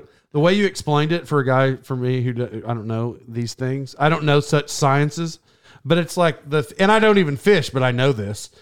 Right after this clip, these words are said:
It's like the fishing, the, the reel. They have gears in there where you're turning this, like, you're, you're turning this fast.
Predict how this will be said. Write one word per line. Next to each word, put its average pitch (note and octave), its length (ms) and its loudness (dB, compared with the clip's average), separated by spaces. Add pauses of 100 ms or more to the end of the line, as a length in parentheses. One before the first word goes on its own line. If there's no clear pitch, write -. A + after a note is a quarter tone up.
(520)
It's D#3 220 -6
like G3 260 0
the E3+ 580 2
fishing, C#3 640 -2
the, C3+ 400 -4 (640)
the C#3+ 100 -8
reel. C#3 440 -2 (1120)
They F3+ 100 -4
have G#3 200 0
gears E3+ 380 2
in C3 120 -2
there A#2 300 -4
where C#3 480 0 (880)
you're G3 220 -2
turning G#3 400 2
this, F3 280 0 (200)
like, E3 180 -4
you're, A#3 220 -4
you're A3 180 0
turning A3 320 2
this E3+ 240 0
fast. D3 580 -2